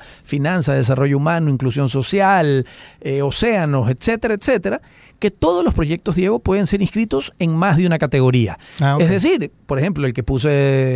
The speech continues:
Speaker 1: de ejemplo de Argentina,
Speaker 2: Ujú.
Speaker 1: es un proyecto que perfectamente entra en la categoría de gestión de residuos, es decir, reciclaje, pero sin duda alguna en la de desarrollo humano o inclusión social, porque incluía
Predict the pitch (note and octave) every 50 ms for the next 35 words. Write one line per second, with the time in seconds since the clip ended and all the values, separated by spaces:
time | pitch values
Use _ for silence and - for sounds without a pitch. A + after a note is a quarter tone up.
0 | B2+ B2 B2 B2 C3 A2 C3 D3 D3+ C#3+ B2+ C3+ C3+ C3 C3 B2 A2+ B2 B2 A#2+
1 | - C#4 C#4 B3 E3+ C#3 D3 G3 - - - C#3+ C#3 C#3 - C#3+ E3+ F3 F#3+ G#3
2 | B3 A#3 - - C3 - D3+ A#2+ - - D3 A#2+ - - D#3+ D3 D3 - G3 G3+
3 | A3 A3+ A3 G3+ D#3+ D#3 C#3+ C#3 C#3 C#3+ C3+ E3 E3 E3+ E3+ - F#3 E3+ F3 F#3+
4 | F#3 G3 G#3+ B3 C4 A#3+ G#3 F3 F3+ G3 A3 F3+ C3+ C#3+ D#3 D#3 E3 F3+ G#3+ -
5 | - G#2+ C#3+ A#2+ - - - C3 C3+ D3+ D#3 E3+ E3+ F#3 F3+ - - C#4+ C4 A#3
6 | G3 E3 D#3 D#3+ - - - - - - - C#3+ C#3 D3+ C#3 - E3 E3+ G#3 A3
7 | - D#4 - F#4+ F4 D4+ C4 A#3+ C#4 - - - - - _ _ - D4+ D#4 D#4
8 | A#3+ - - B3 A#3 A#3 A3+ A#3 C#4 C4+ C4+ C4+ C4+ C4+ C#4+ C#4 D#4+ C#4+ B3+ A#3
9 | C4 D4 C4+ - - E3+ E3+ F3 F3 E3+ E3+ D#3 B2+ E3 C#3+ C3+ E3 F3 F3 F#3+
10 | F#3 F#3 G3 G3+ G3+ G3 F#3+ E3+ E3 D3+ C3+ - D3 B2+ C3 F3+ F3+ F#3 F#3 A#3+
11 | A#3 B3 A3+ G#3 A3+ - - G3 D#3 D3+ D#3 C#3 B2+ C#3 C#3+ D3 D3 D3 D3 C#3+
12 | D3+ D#3+